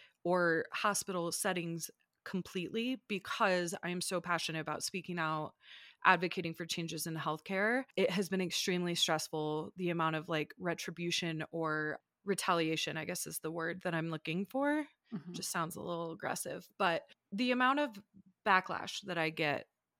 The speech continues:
Speaker 1: trying to advocate for what we deserve is, is really stressful.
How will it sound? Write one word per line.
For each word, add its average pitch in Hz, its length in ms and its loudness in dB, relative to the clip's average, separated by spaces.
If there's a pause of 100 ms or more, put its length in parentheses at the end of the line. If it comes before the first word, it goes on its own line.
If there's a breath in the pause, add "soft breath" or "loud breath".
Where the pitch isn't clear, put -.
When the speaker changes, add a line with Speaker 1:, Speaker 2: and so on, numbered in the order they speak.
(160)
Speaker 1:
trying 175 360 2
to 175 220 -2
advocate 156 560 0
for 156 480 -4 (120)
what 165 160 2
we 165 120 2
deserve 147 540 -6
is, 156 460 0
is 165 240 -2
really 175 520 2
stressful. 160 580 -2